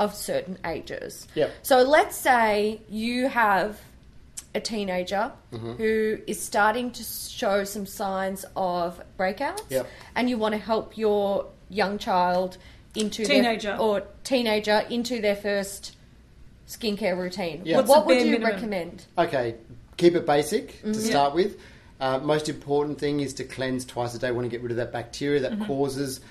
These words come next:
Speaker 2: um, you know, it spreads the bact-, bacteria spreads, and
Speaker 1: Yeah.
Speaker 2: therefore you end up with more breakouts and
Speaker 3: Mm-hmm.
Speaker 2: so forth. So, uh, an effective cleanser that's non-drying.
Speaker 1: Yeah.
Speaker 2: Um,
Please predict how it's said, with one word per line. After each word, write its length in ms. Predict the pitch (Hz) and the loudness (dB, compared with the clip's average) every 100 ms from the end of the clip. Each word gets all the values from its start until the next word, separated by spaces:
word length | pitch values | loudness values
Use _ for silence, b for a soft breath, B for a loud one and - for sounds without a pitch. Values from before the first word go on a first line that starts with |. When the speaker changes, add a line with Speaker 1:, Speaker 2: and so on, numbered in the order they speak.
| B B - | B B -8
Speaker 2:
um, 480 | 113 113 113 107 110 - | -4 -4 -4 -8 -10 -10
you 80 | 117 | -8
know, 80 | 117 | -8
it 120 | 127 - | -10 -10
spreads 420 | - - 139 127 | -10 -4 -2 -2
the 60 | |
bact-, 400 | 120 120 - - | -6 -6 -10 -6
bacteria 400 | - 139 160 147 | -4 -2 0 0
spreads, 400 | 135 - 180 - | -2 4 4 4
and 220 | 180 139 127 | -2 -2 2
Speaker 1:
Yeah. 80 | 123 | 0
Speaker 2:
therefore 320 | - 131 123 127 | 0 -2 -4 -4
you 220 | 117 127 | -4 -4
end 120 | 120 | -4
up 80 | 113 | -4
with 120 | 113 | -4
more 320 | 117 117 113 | -2 0 0
breakouts 560 | 110 113 113 113 107 - | -2 -4 -4 -6 -8 -4
and 120 | 107 | -4
Speaker 3:
Mm-hmm. 100 | - | -4
Speaker 2:
so 60 | 110 | -6
forth. 240 | - 101 | -8 -12
So, 340 | - 139 127 123 B B B - | -2 0 2 -2 B B B -6
uh, 260 | 120 120 - - | -2 -2 -4 -6
an 140 | 120 | -6
effective 440 | 120 156 151 135 | -2 -2 -2 -8
cleanser 280 | - 135 127 | -6 -4 -2
that's 180 | 120 - | -4 -4
non-drying. 640 | 131 139 131 127 156 277 269 | -4 -2 0 -2 -2 -6 -8
Speaker 1:
Yeah. 240 | 220 208 - B B - | -2 0 -2 B B 0
Speaker 2:
Um, 760 | 131 131 127 127 127 127 127 | 2 2 2 0 0 -2 -2